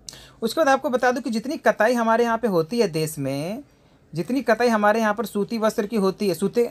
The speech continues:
धागे की, उतनी कताई का उपयोग हम नहीं कर पाते हैं और इसीलिए हम जापान जैसे विकसित देशों को कताई का बहुत सारा धागा बेच देते हैं।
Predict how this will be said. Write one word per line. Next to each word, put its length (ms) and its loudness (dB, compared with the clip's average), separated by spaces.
धागे 360 2
की, 180 -12
उतनी 300 -2
कताई 500 2
का 300 2
उपयोग 500 4
हम 160 0
नहीं 320 0
कर 160 4
पाते 300 4
हैं 180 -10
और 120 -4
इसीलिए 320 -2
हम 180 -2
जापान 480 4
जैसे 340 -2
विकसित 340 -8
देशों 360 4
को 340 2
कताई 340 4
का 140 2
बहुत 280 2
सारा 180 4
धागा 280 2
बेच 280 0
देते 280 -2
हैं। 160 -10